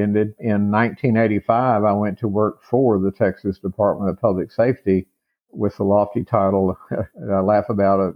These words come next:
Chief of Media Relations. And my job was to deal with the news media and to represent the Texas Rangers. Most of the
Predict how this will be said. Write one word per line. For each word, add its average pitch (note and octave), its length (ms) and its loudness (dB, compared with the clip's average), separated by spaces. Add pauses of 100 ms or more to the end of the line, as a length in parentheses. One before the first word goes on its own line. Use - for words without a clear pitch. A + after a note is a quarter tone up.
(140)
Chief D#3+ 360 -2
of G#2 160 0
Media A2 320 0
Relations. G2 640 0 (600)
And A2 320 0
my A2 220 2
job G#2 420 0
was G2 360 -2
to G2 340 0
deal G#2+ 180 2
with G#2 220 -2
the G#2 80 -6
news G#2+ 360 2
media G2 480 2 (140)
and G2 460 0
to G2+ 500 2
represent A2+ 460 0
the - 60 -12
Texas G#2+ 420 -2
Rangers. F#2+ 480 0 (240)
Most A#2+ 340 0
of G#2 160 0
the G2+ 300 2